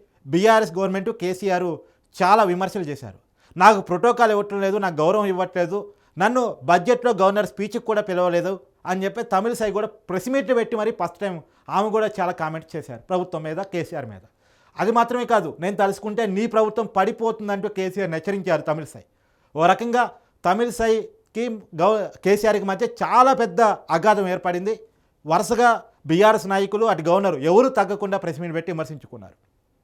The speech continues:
అయితే రాజ్యాంగబద్ధ పదవిలో ఉన్న వాళ్ళకి రాజకీయాలు పోయటం ఏంటి,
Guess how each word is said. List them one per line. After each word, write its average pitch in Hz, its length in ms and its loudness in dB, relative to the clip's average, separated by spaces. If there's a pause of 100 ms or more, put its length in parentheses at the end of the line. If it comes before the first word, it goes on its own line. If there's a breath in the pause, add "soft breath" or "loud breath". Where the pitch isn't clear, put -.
(580 soft breath)
అయితే 226 500 4 (160 soft breath)
రాజ్యాంగబద్ధ 214 680 4
పదవిలో 202 360 0
ఉన్న 190 120 -2
వాళ్ళకి 190 560 -2 (200 soft breath)
రాజకీయాలు 214 520 4
పోయటం 196 460 0
ఏంటి, 185 400 -6